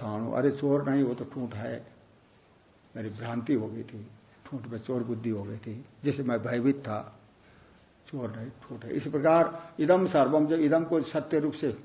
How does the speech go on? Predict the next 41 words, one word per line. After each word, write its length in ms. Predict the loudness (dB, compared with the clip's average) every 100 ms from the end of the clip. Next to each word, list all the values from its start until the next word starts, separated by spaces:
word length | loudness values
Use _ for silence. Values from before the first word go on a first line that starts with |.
| -20 -10 0
लिया 240 | 2 4
था, 240 | 2 -2 0
इदम 280 | 4 4 2
सर्वम 520 | -6 0 2 2 0 -10 -20 -20 0
आत्मा 360 | 4 4 4 2
एव, 280 | 2 6 8 8 4 -4 -16 -20 _ -4
आत्मा 300 | -4 0 0
एव 120 | 0
इदम 240 | -2 -4
सर्वम, 400 | -8 -8 -4 -4 -4 -10 -20 _ _ _ _ -4
ये 40 |
बुद्धि 300 | -2 -2 -4
में 120 | -6 -6
पहुंचता 360 | -8 -8 -6
है 120 | -4
जिस 160 | 0 0
काल 220 | 0 -4
में, 140 | -6 -12 -18 _ _ _ -8
ये 60 | -8
सब 260 | -8 -4
कुछ 140 | 0 0 -4 -18 -6
आत्मा 320 | -4 -2 -2
ही 100 | -2
है, 100 | 2
आत्मा 360 | 2 2 0 -8
से 140 | -6
अतिरिक्त 440 | -8 2 4 4 0
नहीं 220 | -2 -6
है। 160 | -12 -18 -20 _ _ _ _ _ -20 -2
माने 100 | 0
कल्पना 460 | 6 6 8 8 12
हो 160 | 12
रही 160 | 12 10
थी, 100 | 8
अज्ञान 440 | 4 6 6 6
के 120 | 4 2 -2 -16 -10
कारण 320 | -2 0 0
मेरी 220 | 0 0 -2 -4 -18 -20 -6
कल्पना 360 | -2 2 2 2
थी 200 | 0 -4
जगत, 340 | -4 -4 -6